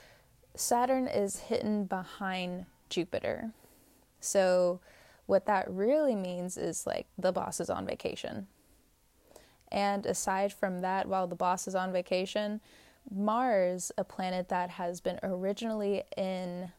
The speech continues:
Aries for the past few months, now moves into the sign of Taurus. Taurus is in your twelfth house. And Taurus has had Uranus playing in their sign for about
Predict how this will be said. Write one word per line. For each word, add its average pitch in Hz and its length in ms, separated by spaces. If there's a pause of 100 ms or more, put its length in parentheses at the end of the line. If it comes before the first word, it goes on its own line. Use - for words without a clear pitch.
(180)
Aries 196 600
for 185 140
the 180 80
past - 420
few 185 160
months, 190 560
now 185 280
moves 175 560
into 170 960 (500)
the 175 80
sign 170 300
of - 120
Taurus. - 600 (280)
Taurus 262 540
is 196 240
in 185 360
your 170 500
twelfth 180 340
house. - 500 (540)
And 214 320
Taurus 311 580 (100)
has 214 440
had 202 320
Uranus 233 640 (300)
playing 277 480
in 233 300
their 226 180
sign 226 480
for 208 200
about 202 540